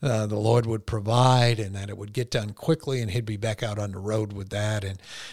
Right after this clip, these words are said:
and, uh, the word of the day is crucified. But before we don't, before we do that, we wanna go ahead and ask these real tough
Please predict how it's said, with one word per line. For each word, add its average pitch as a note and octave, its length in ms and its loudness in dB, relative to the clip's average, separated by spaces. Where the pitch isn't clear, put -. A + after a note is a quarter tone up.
and, C#3 300 6
uh, B2+ 440 2
the C#3 120 2
word F3 180 8
of C4 80 8
the D3+ 60 4
day C3+ 180 4
is A#2 100 0
crucified. C3+ 480 4
But C3+ 140 -4
before F#3+ 300 -4
we E3+ 120 2
don't, C#3 320 -4
before C#3 460 -4
we D3+ 140 0
do D#3 420 2
that, G#2 420 2
we B2 140 -6
wanna C#3 240 -8
go C3 180 -4
ahead B2+ 180 2
and B2 100 0
ask B2 260 2
these A2+ 240 -4
real D#3 420 4
tough A#2+ 460 4